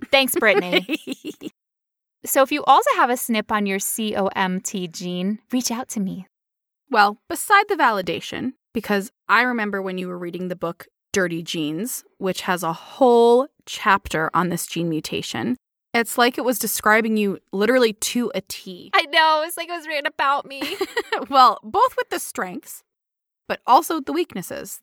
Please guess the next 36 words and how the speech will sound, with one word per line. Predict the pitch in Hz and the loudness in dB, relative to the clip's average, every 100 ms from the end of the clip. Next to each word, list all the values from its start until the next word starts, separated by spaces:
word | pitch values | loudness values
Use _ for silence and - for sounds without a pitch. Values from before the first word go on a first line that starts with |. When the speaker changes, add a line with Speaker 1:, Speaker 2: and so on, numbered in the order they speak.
| - | -6
Speaker 2:
that | 175 - | -6 -6
having | 208 208 214 | -2 0 0
these | 214 208 | -2 -4
specific | - 196 196 185 | -6 -10 -6 -8
gene | - 175 | -4 -2
variations | 185 165 160 170 160 156 | -2 -4 -4 -6 -8 -10
can | - 165 | -10 -10
mean. | 156 208 - 202 _ _ _ _ _ _ _ _ _ _ _ | -6 -6 -8 -12 _ _ _ _ _ _ _ _ _ _ _
It | 226 | 2
was | 196 190 - _ _ | 2 -4 -6 _ _
honestly | 214 - 196 | 2 2 -2
fascinating. | 185 214 160 - 196 _ | -4 -4 -10 -12 -14 _
It | 165 | -14
still | - 185 | 0 2
is | 190 | 2
fascinating | - - - - | -4 -10 -12 -16
to | - - | -16 -16
me. | 196 _ _ _ _ _ _ _ _ _ _ | -16 _ _ _ _ _ _ _ _ _ _
Having | - 240 277 | 2 2 2
this | 285 233 | -2 0
knowledge | 190 220 226 214 | 2 2 0 -4
opens | 180 196 233 226 | -6 -4 -2 -2
a | 196 | -4
door | 165 175 202 196 170 | -6 -2 0 0 -4
to | - 202 | -8 -6
more | 190 190 190 190 | -2 0 0 -2
paths | - 180 190 - - | -4 4 4 2 -12
a | 170 | -12
person | - 170 - 175 | -8 -8 -6 -8
can | - 160 | -8 -8
go | 165 | -4
down | 208 196 170 | -2 0 -2
in | 170 | -4
terms | 165 - 185 185 | -8 -4 -4 -2
of | 185 170 | -4 -6
healing, | - 262 285 151 | -6 -2 -2 -4